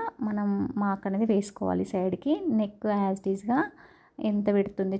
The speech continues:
చూసుకోవాలి. అదేవిధంగా షోల్డర్ దగ్గర, ఆర్మ్ హోల్ దగ్గర ఒక మార్కింగ్ అనేది ఇచ్చేసుకోవాలి. ఈ విధంగా తీసుకుంటే మనకు పర్ఫెక్ట్ మెజర్‌మెంట్స్ వస్తాయి. so ఆర్మ్ హోల్ అనేది విడ్-, ఆ, మనకు ఆర్మ్ డౌన్ ఎంత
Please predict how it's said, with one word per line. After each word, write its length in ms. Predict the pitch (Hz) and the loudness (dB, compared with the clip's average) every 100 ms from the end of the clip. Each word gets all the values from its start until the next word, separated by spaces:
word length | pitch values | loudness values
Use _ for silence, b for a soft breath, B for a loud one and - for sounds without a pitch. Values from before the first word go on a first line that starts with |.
| 196 | -4
చూసుకోవాలి. 460 | 190 - 190 208 | -6 -4 0 2
అదేవిధంగా 520 | 269 208 202 202 196 | 2 2 0 0 0
షోల్డర్ 480 | 202 - 185 180 190 185 | 0 2 2 2 0 -2
దగ్గర, 260 | 175 190 247 370 415 - - | -4 -2 -2 -2 -6 -16 -6
ఆర్మ్ 240 | 202 196 196 | -2 0 0
హోల్ 160 | 196 190 | 2 0
దగ్గర 220 | 175 185 | 0 0
ఒక 160 | 196 190 185 | 0 0 -2
మార్కింగ్ 380 | 180 180 - 185 | -2 -2 -4 -2
అనేది 260 | 175 226 302 B B B B | 0 2 0 B B B B
ఇచ్చేసుకోవాలి. 720 | 220 220 202 202 - 175 185 - | -8 -4 -4 -4 -4 -2 -2 -2
ఈ 100 | 214 | 0
విధంగా 340 | 214 202 196 202 | 2 2 0 0
తీసుకుంటే 400 | 196 196 190 196 233 | -2 -4 -6 -2 0
మనకు 340 | 214 196 277 285 | 0 2 0 2
పర్ఫెక్ట్ 420 | 202 196 202 202 208 196 196 | 0 2 -2 0 0 0 0
మెజర్‌మెంట్స్ 440 | 185 190 190 202 196 | 0 0 0 0 -2
వస్తాయి. 420 | - 202 185 240 370 B B B - | -4 -4 0 2 0 B B B -8
so 140 | - 226 214 208 | 0 2 2 4
ఆర్మ్ 180 | 220 226 | 4 4
హోల్ 160 | 247 240 | 2 4
అనేది 260 | 220 220 285 | 2 2 2
విడ్-, 260 | 240 208 - | 2 0 -2
ఆ, 140 | 202 202 | 0 0
మనకు 220 | 202 202 208 202 | 0 0 0 0
ఆర్మ్ 260 | 208 208 | 0 2
డౌన్ 200 | 214 226 | 2 2
ఎంత 200 | 202 190 | 2 0